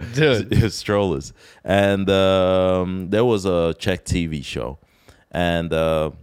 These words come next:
Speaker 2: there was this story that there was this dude that bought a stroller from her, from her shop and w-, whatever, and the baby seat, uh, for a car.
Speaker 1: Yeah.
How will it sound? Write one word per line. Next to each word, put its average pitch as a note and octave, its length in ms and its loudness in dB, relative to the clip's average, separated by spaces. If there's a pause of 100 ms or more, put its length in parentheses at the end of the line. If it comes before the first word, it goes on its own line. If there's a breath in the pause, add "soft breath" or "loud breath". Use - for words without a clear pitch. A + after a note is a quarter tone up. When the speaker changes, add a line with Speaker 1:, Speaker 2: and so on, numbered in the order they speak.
Speaker 2:
there G#2+ 140 0
was G2+ 180 0
this E2 180 -2
story A2+ 520 2
that D#2+ 400 -2
there F2 140 0
was G2+ 180 0
this E2 240 -4
dude F#2 560 2
that B1 180 -4 (320)
bought F#2 340 2 (120)
a D#2 100 -6
stroller E2+ 460 -2
from C#2+ 260 -8
her, C#2+ 180 -14
from D2 260 -6
her C#2+ 120 -6
shop D2+ 500 -6
and C2 280 -10 (640 soft breath)
w-, G#1 240 -8
whatever, E2 440 2
and E2+ 220 0
the E2+ 60 0
baby F2+ 500 2
seat, E2+ 380 -2 (580)
uh, D#2 220 0
for D#2+ 240 -4
a D2 40 -6
car. D#2 460 -4
Speaker 1:
Yeah. G#2+ 240 -4